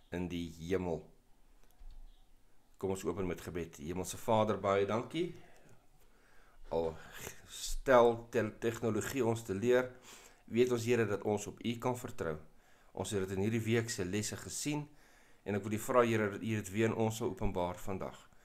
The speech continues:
Seën ons in hierdie les, ons bid dit in Jesus se naam. Amen. Goed, Vrydag,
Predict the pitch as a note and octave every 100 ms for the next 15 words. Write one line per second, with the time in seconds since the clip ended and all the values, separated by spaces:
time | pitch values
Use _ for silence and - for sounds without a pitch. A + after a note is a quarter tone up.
0 | - - - - C3+ B2+ A2+ A2 A2+ G2+
1 | E2+ D#2+ F2 - F2+ D#2+ E2+ F#2 A#2+ B2
2 | B2 B2+ C3+ D#3 - - C#2+ C#2 D2+ -
3 | - - - - - - - - - -
4 | - - - - - - - G3+ G3 -
5 | - A2 A#2 F3+